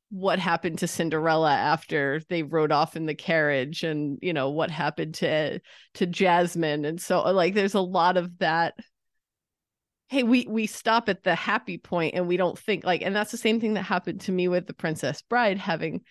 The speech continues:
not read it. And I didn't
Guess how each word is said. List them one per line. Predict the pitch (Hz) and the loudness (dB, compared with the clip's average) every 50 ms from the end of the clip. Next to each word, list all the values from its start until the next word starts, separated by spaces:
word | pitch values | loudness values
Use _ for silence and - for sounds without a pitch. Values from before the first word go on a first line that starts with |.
| _ _ _ _ _ _ - | _ _ _ _ _ _ -4
not | 202 214 233 233 - - | 0 2 2 2 2 2
read | 185 175 156 151 170 | 2 2 4 4 4
it. | 170 - - 185 - - | 2 2 0 -2 -4 -2
And | 165 180 165 156 139 - - _ _ _ _ _ _ _ _ _ | -4 -2 -2 -6 -8 -8 -10 _ _ _ _ _ _ _ _ _
I | - 170 196 | -2 0 2
didn't | 208 214 202 185 165 - - | 2 2 2 2 0 -2 -4